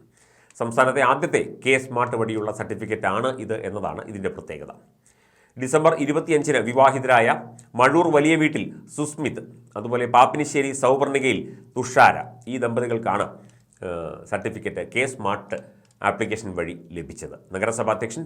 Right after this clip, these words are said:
പി മുകുന്ദനാണ് സർട്ടിഫിക്കറ്റ് ഔദ്യോഗികമായി കൈമാറിയത്. കെ സ്മാർട്ട് ആപ്ലിക്കേഷൻ ഏർപ്പെടുത്തിയതിനു ശേഷമുള്ള ആദ്യ വിവാഹ സർട്ടിഫിക്കറ്റാണ് ഈ ദമ്പതികൾക്ക് ലഭിച്ചത്. ഇനിയും ധാരാളം സേവനങ്ങൾ കെ സ്മാർട്ടിൻ്റെ പരിധിയിൽ വരുന്നുണ്ട്. വിവിധ സർട്ടിഫിക്കറ്റുകൾ,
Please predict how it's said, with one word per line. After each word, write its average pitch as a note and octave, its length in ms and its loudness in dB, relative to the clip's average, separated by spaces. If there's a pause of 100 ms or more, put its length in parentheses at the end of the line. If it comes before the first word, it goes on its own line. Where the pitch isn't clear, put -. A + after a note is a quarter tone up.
പി C3+ 180 -6
മുകുന്ദനാണ് A#2+ 520 -4
സർട്ടിഫിക്കറ്റ് G2+ 500 -8 (400)
ഔദ്യോഗികമായി G2+ 580 -4
കൈമാറിയത്. G2 440 -4 (380)
കെ A2 160 2
സ്മാർട്ട് A2 440 -4 (420)
ആപ്ലിക്കേഷൻ G#2 440 -6 (360)
ഏർപ്പെടുത്തിയതിനു G#2 640 -4
ശേഷമുള്ള G2+ 400 -6 (180)
ആദ്യ A#2 240 2 (380)
വിവാഹ A2 260 2 (140)
സർട്ടിഫിക്കറ്റാണ് G2 640 -8 (120)
ഈ G#2 120 -8
ദമ്പതികൾക്ക് F2+ 520 -8 (340)
ലഭിച്ചത്. D2 340 -12 (320)
ഇനിയും F#3+ 240 0
ധാരാളം F#3+ 340 10 (100)
സേവനങ്ങൾ D3 380 4 (140)
കെ A#2+ 160 2
സ്മാർട്ടിൻ്റെ A2+ 400 -2
പരിധിയിൽ F#2 400 -6
വരുന്നുണ്ട്. D2 320 -16 (140)
വിവിധ A2 220 -8 (120)
സർട്ടിഫിക്കറ്റുകൾ, F#2 580 -6